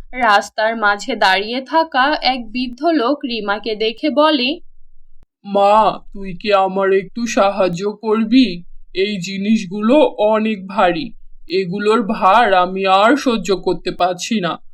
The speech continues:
Speaker 2: তুই কি আমাকে এগুলো কুয়া অবধি পৌঁছে দিবি?"
Speaker 1: "ঠিক আছে দাদু, আপনার বোঝাটা আমাকে দিন, আমি আপনাকে কুয়া অবধি পৌঁছে দিচ্ছি।"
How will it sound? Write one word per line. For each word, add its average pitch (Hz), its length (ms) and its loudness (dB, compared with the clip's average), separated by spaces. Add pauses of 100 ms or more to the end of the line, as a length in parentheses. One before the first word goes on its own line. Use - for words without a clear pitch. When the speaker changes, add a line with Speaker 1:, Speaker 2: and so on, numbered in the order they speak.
(280)
Speaker 2:
তুই 208 420 -6
কি 208 200 0
আমাকে 196 460 0
এগুলো 202 580 0
কুয়া 196 400 2
অবধি 196 540 2
পৌঁছে 185 440 0
দিবি?" 240 540 4 (880)
Speaker 1:
"ঠিক 330 280 0
আছে 262 320 0
দাদু, 247 480 -2 (140)
আপনার 269 440 -6
বোঝাটা 254 560 -4
আমাকে 254 480 0
দিন, 214 320 -10 (340)
আমি 226 340 -4
আপনাকে 240 540 -4
কুয়া 254 320 2
অবধি 233 380 4
পৌঁছে 285 440 -2
দিচ্ছি।" 202 600 -10